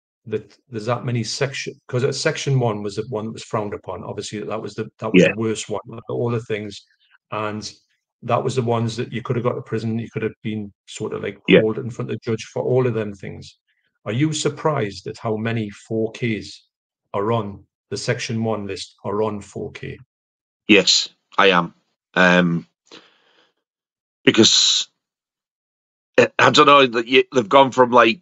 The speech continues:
Speaker 2: totally eradicating them, you're not allowed to watch them, to giving them, like, the best picture quality possible. Um,
Speaker 1: Uh-huh.
Speaker 2: and some of them, uh, they haven't just given them four Ks. I mean, this is an absolute beast. Who would have thought that that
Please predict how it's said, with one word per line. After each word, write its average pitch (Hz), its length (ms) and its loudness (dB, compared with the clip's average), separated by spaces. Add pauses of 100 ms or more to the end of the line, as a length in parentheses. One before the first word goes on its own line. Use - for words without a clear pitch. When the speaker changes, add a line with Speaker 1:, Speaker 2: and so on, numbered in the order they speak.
(160)
Speaker 2:
totally 143 400 6
eradicating 127 640 6
them, 113 160 4
you're 110 80 6
not 117 160 8
allowed 110 180 8
to 95 80 4
watch 110 340 6
them, 90 240 2
to 98 140 0
giving 101 300 2
them, 98 200 2 (300)
like, 95 220 2
the 98 80 2
best - 400 0 (120)
picture 104 280 -2
quality 95 340 4
possible. 117 560 2 (600)
Um, 101 400 6
Speaker 1:
Uh-huh. 95 120 2
Speaker 2:
and 104 100 4
some 135 320 4
of 127 80 6
them, 87 220 -2 (1200)
uh, 104 100 0
they 127 220 6
haven't 120 240 4
just 104 200 -4
given 104 200 4
them 101 140 -2
four 101 280 2
Ks. 92 300 0
I 95 80 6
mean, 101 300 0
this 107 640 2 (340)
is 98 160 2
an 95 280 4
absolute 95 540 4 (180)
beast. - 520 2 (2000)
Who 156 200 12
would 147 120 8
have 131 100 4
thought 139 280 8
that 113 180 2
that 113 320 4